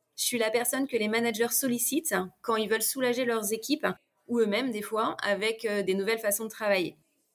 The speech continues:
Euh, c'est pas forcément des nouvelles façons de travailler, des process structurés.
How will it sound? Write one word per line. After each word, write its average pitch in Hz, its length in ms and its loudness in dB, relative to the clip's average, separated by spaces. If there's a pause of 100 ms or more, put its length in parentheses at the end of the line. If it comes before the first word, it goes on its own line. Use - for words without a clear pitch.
(320)
Euh, 170 580 2
c'est - 140 -12
pas 220 120 4
forcément 220 300 -2
des 208 100 0
nouvelles 208 160 2
façons 214 180 -2
de 208 40 -8
travailler, 208 240 2
des 202 100 0
process 262 440 0
structurés. 233 520 0